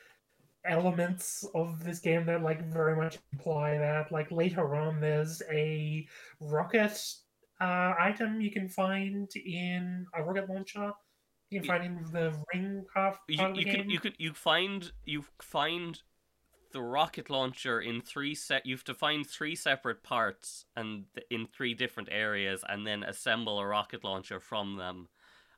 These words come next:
Speaker 2: Um, this is not only completely optional, it's basically useless, uh,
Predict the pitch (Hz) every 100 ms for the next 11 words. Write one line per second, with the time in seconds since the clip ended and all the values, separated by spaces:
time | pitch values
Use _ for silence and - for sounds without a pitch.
0 | _ - 113 101 98 101 - _ _ _
1 | _ _ - - 135 143 135 135 131 139
2 | 135 127 127 110 127 131 127 101 107 -
3 | 127 123 - - 110 110 - 123 123 101
4 | 95 98 120 117 - - _ - - _
5 | _ 110 104 98